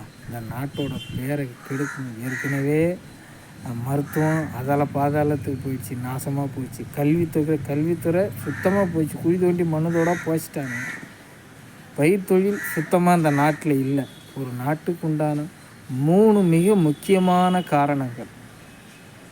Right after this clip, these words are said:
அந்த நாடு வளர்ச்சியா இருக்குதா, சுபிக்ஷமா இருக்குதா அப்படின்றது வந்து இந்த மூணு காரணங்கள் தான் முக்கிய காரணம். மருத்துவத்துறை, பயிர் தொழில், கல்வி,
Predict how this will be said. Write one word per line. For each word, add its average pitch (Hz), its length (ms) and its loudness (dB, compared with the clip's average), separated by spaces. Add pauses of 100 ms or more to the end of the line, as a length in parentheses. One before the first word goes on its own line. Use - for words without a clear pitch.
(480)
அந்த 113 180 -10 (100)
நாடு 143 340 0 (840)
வளர்ச்சியா 139 580 0
இருக்குதா, 139 480 0 (320)
சுபிக்ஷமா 151 680 -2
இருக்குதா 143 400 -4 (160)
அப்படின்றது 139 480 -4
வந்து 135 320 -6
இந்த 160 120 -4 (140)
மூணு 170 300 2
காரணங்கள் 160 600 0
தான் 170 240 -2
முக்கிய 147 340 -4
காரணம். 135 500 -6 (1000)
மருத்துவத்துறை, 139 800 -2 (2000)
பயிர் 139 420 2
தொழில், 175 360 4 (1200)
கல்வி, 160 500 4